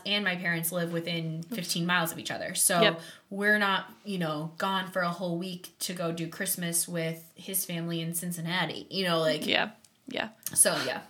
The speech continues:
Speaker 2: Although
Speaker 1: So
Speaker 2: this last year we were in Texas for Christmas, which was really hard, but
Speaker 1: But
Speaker 2: we won't
Speaker 1: there's
Speaker 2: be doing that
Speaker 1: compromise.
Speaker 2: again.
Speaker 1: Like,
Speaker 2: Yes.
Speaker 1: that's one of the biggest things. Like, in a marriage, like,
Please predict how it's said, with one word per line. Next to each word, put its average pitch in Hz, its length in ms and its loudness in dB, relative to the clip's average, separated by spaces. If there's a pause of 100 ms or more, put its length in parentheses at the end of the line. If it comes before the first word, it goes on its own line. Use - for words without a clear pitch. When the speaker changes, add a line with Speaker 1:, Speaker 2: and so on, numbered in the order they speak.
Speaker 2:
Although 208 200 8
Speaker 1:
So 202 40 8
Speaker 2:
this 202 180 6
last 196 240 6
year 180 100 2
we 175 120 0
were 175 160 0
in - 120 -2
Texas - 360 -4
for - 100 -4
Christmas, - 380 -6
which - 160 -4
was - 140 -2
really 127 180 -2
hard, - 260 -2
but - 240 4 (760)
Speaker 1:
But 233 100 4
Speaker 2:
we 240 40 12
won't 254 180 10
Speaker 1:
there's 226 140 10
Speaker 2:
be - 20 12
doing 202 140 8
that 190 120 6
Speaker 1:
compromise. 208 240 4
Speaker 2:
again. 220 100 -4
Speaker 1:
Like, 233 140 8
Speaker 2:
Yes. 214 120 12
Speaker 1:
that's 262 240 6
one 311 120 4
of 311 40 4
the 294 80 4
biggest 226 380 2
things. 214 320 0
Like, 180 240 -2
in 220 100 -2
a 226 60 2
marriage, 226 260 -2
like, 220 220 -4